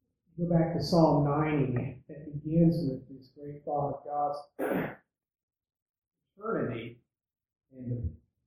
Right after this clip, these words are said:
compared with the brevity of man. And yet, at the end, Moses, as an old man, still says, "Bless the work of our hands."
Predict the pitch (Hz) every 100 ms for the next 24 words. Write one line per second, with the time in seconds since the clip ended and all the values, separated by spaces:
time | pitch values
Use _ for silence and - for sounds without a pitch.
0 | _ _ _ 151 147 170 160 131 123 -
1 | - 156 185 - 123 120 113 117 _ _
2 | 131 147 170 123 110 - 147 131 131 180
3 | 214 127 - - _ _ _ _ _ _
4 | 185 262 202 123 110 120 _ _ _ _
5 | _ _ _ _ _ _ _ _ _ _
6 | _ _ _ 139 170 220 175 131 123 123
7 | - 131 - 135 139 160 131 127 160 185
8 | 120 - - 156 185 180 - - - -
9 | - _ _ _ _ _ _ _ _ _
10 | _ _ _ _ _ _ _ _ _ _
11 | _ 151 190 185 - 160 151 160 156 135
12 | 131 147 143 117